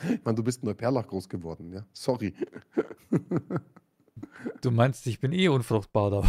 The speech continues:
Speaker 2: was?
Speaker 1: Hast du das mal checken lassen?
Speaker 2: <laughs> Nee, hab ich ehrlich gesagt nicht.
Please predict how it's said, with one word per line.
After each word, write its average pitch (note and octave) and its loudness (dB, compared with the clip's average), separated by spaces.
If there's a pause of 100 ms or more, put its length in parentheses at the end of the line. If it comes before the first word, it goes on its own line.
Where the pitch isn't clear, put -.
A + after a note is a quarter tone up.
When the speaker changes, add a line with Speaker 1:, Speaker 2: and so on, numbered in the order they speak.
(240)
Speaker 2:
was? - 4 (400)
Speaker 1:
Hast B2+ 0
du C3+ 2
das B2 2
mal B2+ 4
checken C4+ 0
lassen? G#2+ 2 (240)
Speaker 2:
<laughs> F3+ 0
Nee, C#3+ 4 (240)
hab D#3+ 6
ich E3 0
ehrlich - 4
gesagt C#3+ 0
nicht. E3 -6